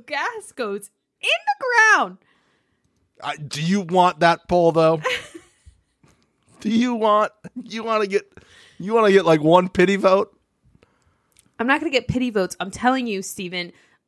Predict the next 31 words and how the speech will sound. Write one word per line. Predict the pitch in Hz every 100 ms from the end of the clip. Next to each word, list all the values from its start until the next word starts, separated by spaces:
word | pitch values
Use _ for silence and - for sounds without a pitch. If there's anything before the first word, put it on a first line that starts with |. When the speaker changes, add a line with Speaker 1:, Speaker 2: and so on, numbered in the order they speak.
| _
Speaker 1:
some | - - 285 415
people | - 302 254 233 214 -
aren't | 226 226 _
thinking | 233 233 226
about | 170 147 127
these | - 82 -
things, | - - - _
and | 214
they | 220 220
just | 233 208 165
go | 196 202
and | 330
get | 339 330
their | 330 330
gas | 320 330 339 -
filled, | 254 220 202 202 -
and | 220
they | 220
go, | 214 220 -
"Oh, | 254 285
it's | 302 302
coming | - 294 277 269
out | 262 254
of | 254 -
the | 247
hose | 269 269 240 226 220 - _ _ -
that's | 247 247
connected | - 285 262 269 269 220
to | 269
this | 233 247
big | 196 262 302 285 -